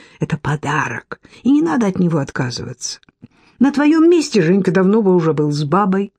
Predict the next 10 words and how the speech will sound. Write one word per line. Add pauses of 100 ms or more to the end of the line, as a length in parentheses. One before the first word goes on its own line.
(540)
Все
там
будем. (500)
У
тебя
есть
деньги, (260)
а
деньги —
это